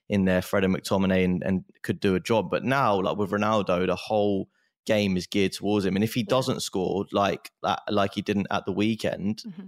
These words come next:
Speaker 1: U-, United lost. So, you know, it's, it's a pretty, like, simple plan. And I think that's why people are maybe getting a bit frustrated.
Speaker 2: I can't see, uh, Fernandes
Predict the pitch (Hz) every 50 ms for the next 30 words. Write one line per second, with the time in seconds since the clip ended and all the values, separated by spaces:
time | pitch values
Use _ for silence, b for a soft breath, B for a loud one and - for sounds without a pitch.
0 | 180 - 110 110 101 78 107 117 120 104 98 117 107 135 123 - - - - -
1 | 113 104 104 101 95 b b b b b b b b b b b _ _ _ _
2 | _ _ - 123 131 123 113 107 120 123 - - - - 127 - 135 - - -
3 | 156 - - 139 131 120 120 104 - - - 127 120 98 - - - - - 139
4 | 131 127 117 - 123 120 101 - 117 117 117 98 90 92 101 104 107 104 107 107
5 | - 110 - 104 110 113 - - - 120 104 98 - 123 110 - - 107 101 95
6 | 95 - - _ _ - 113 104 104 101 95 87 - 90 90 95 95 - - -
7 | 101 - - - 113 117 98 62 - - - - _ _ _ _ _ _ _ _
8 | _ - 208 - - 202 - - - - 208 190 185 185 185 180 175 175 175 175
9 | - - - - 185 175 175 175 170 190 180 170